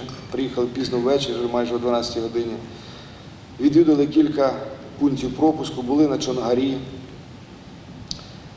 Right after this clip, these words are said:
подивилися ситуацію на півдні,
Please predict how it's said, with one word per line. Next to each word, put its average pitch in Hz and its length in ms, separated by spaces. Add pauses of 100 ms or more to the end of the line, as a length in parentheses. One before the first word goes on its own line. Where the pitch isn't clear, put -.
(400)
подивилися 156 480
ситуацію 135 760 (2000)
на 131 120
півдні, 127 480